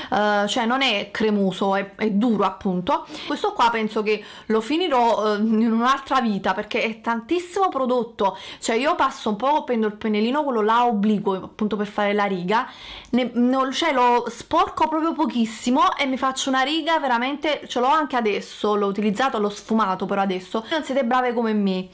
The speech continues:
io non sono per niente brava a mettere l'eyeliner quello proprio,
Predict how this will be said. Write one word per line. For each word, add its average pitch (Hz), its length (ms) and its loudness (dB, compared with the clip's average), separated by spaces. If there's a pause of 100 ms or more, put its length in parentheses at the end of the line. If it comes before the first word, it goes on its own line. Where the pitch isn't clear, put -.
(140)
io 226 140 0
non 240 120 0
sono 214 220 -2
per 202 200 -4
niente 220 320 0
brava 190 300 0
a - 20 0
mettere 196 340 -4
l'eyeliner 190 500 0
quello 202 240 0
proprio, 208 520 0